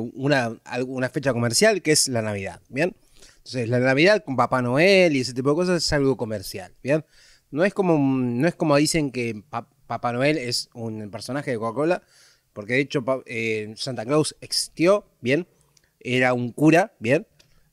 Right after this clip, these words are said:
Y originalmente el traje era verde, el, te-, tenía un traje verde y blanco, porque era un cura de, de una, ¿no? Pero Santa Claus, o sea, Santa Claus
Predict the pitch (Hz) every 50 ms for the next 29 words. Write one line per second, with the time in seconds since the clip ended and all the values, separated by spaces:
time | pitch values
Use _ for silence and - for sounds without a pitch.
0 | - 127 127 123 123 123 127 123 127 117 151 156 165 165 147 135 123 139 143 -
1 | 143 123 117 117 135 165 170 165 156 165 165 135 110 104 113 87 104 - 123 -
2 | - - 123 127 143 139 131 135 131 127 127 123 110 127 147 156 156 147 143 127
3 | 113 107 107 127 135 143 147 139 170 190 214 _ _ _ _ _ - - - 117
4 | 117 117 113 113 113 113 110 110 107 107 104 104 98 - 143 143 139 143 139 110
5 | 107 101 101 101 92 95 95 110 113 120 120 110 104 90 90 90 92 95 _ -
6 | _ _ _ _ _ _ _ _ _ _ _ _ _ _ _ - _ - - 135
7 | 165 170 - 143 123 127 123 120 117 117 113 110 107 107 104 - 147 143 139 -
8 | - 110 - - 147 135 165 147 - 123 - - 117 110 - - 131 123 131 127
9 | 139 139 127 104 - - _